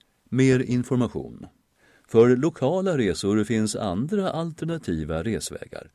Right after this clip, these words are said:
Planera din resa med hjälp av S L:s reseplanerare.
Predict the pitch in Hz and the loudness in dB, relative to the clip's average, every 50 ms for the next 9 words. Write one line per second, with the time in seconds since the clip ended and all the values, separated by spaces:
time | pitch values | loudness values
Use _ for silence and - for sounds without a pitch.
0 | _ _ _ _ _ _ _ _ _ - - 110 104 101 101 104 117 117 113 107 | _ _ _ _ _ _ _ _ _ -10 -4 -2 0 2 2 2 2 2 0 0
1 | 98 101 101 98 101 95 87 80 76 - - 160 180 196 190 143 139 151 156 139 | 0 0 0 0 0 0 -2 -2 -4 -4 -4 -2 -2 -2 0 0 0 -2 -2 -2
2 | - 127 131 131 - - 147 131 - - - 87 92 110 - - - - 110 117 | -2 -2 -2 -2 -4 -6 -6 -6 -6 -6 -6 -4 -4 -4 -6 -8 -8 -8 -4 -2
3 | 127 110 78 73 - - 80 - - 110 156 180 165 120 82 76 - - | -2 -2 -2 -4 -6 -8 -8 -6 -6 -6 -4 -2 -2 -4 -4 -6 -10 -14